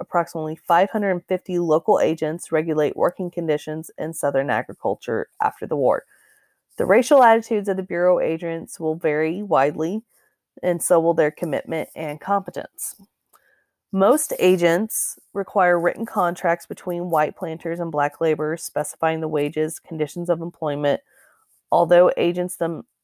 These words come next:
sometimes intervene to protect freed people from unfair treatment, they also will help provide important help to planters. They insist that black laborers not leave at harvest time.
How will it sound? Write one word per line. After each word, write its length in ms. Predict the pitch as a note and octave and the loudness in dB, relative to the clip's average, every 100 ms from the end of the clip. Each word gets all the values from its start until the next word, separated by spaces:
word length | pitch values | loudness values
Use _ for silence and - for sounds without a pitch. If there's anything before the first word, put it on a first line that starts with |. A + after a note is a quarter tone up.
| _ _ _ | _ _ _
sometimes 640 | - F#3 F3+ F3+ E3+ E3+ - | -4 -2 -2 -2 -2 -2 -6
intervene 480 | F3 F#3 F3 E3 F3+ | -2 0 0 -2 -4
to 100 | - | -8
protect 360 | - - D#3+ - | -10 0 0 0
freed 340 | - E3 E3+ | -6 -6 -6
people 280 | - F3+ E3 | -6 -6 -4
from 220 | - E3 | -2 -2
unfair 400 | D3+ E3 D#3+ D3+ | -2 -4 -2 -4
treatment, 540 | - F3+ - A3 A#3 A#3 _ _ _ _ _ | -4 -6 -2 0 -2 -4 _ _ _ _ _
they 400 | E3+ E3+ D#3+ D#3+ | 4 4 2 0
also 300 | - C#3+ - | 2 2 2
will 160 | F3 D#3 | 0 0
help 240 | D#3+ D3+ | 2 0
provide 320 | - F3 D3 D3 | 0 0 2 0
important 400 | D#3+ D3 - D3 | -2 -4 -4 -4
help 260 | D3+ D3+ | -2 -2
to 140 | - D#3+ | -6 -10
planters. 600 | - A3 G#3+ - - - | -4 -4 -4 -8 -10 -8
They 160 | C#3+ | -6
insist 400 | D3 D3+ D#3 - | -6 -6 -6 0
that 180 | D3+ C#3+ | 0 2
black 280 | D3 C#3+ - | 2 0 0
laborers 520 | D#3 D3+ D#3 D3+ D#3+ | -4 -2 -4 -4 -6
not 380 | C#3 D3 E3+ - | -8 0 0 0
leave 360 | D3+ F#3 F#3 F#3 | -4 -6 -4 2
at 160 | F3+ - | 2 2
harvest 500 | - D#3+ D#3+ D#3+ - | 0 0 0 -4 -4
time. 380 | D#3 D#3 E3 | -4 -2 -4